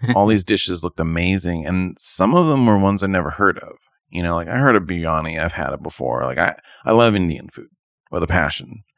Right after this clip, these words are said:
Speaker 2: Uh, there were some things I never had, or I've had, but I never looked into how they're made. And it's fascinating how that stuff's made.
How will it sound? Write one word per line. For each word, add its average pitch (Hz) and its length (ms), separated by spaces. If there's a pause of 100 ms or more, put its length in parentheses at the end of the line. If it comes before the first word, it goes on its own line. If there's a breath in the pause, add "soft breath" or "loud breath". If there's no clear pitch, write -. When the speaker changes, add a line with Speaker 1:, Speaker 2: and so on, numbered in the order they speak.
(360 soft breath)
Speaker 2:
Uh, 85 220
there 90 120
were 87 80
some 101 260
things 95 160
I 87 60
never 82 220
had, 113 320
or 110 300 (720)
I've 98 180
had, 127 440
but 95 100
I 92 80
never 92 300
looked 90 220
into 87 220
how 87 200
they're 78 140
made. 71 500 (640 soft breath)
And 87 360
it's - 220
fascinating 95 800
how 71 180
that - 180
stuff's - 320
made. - 260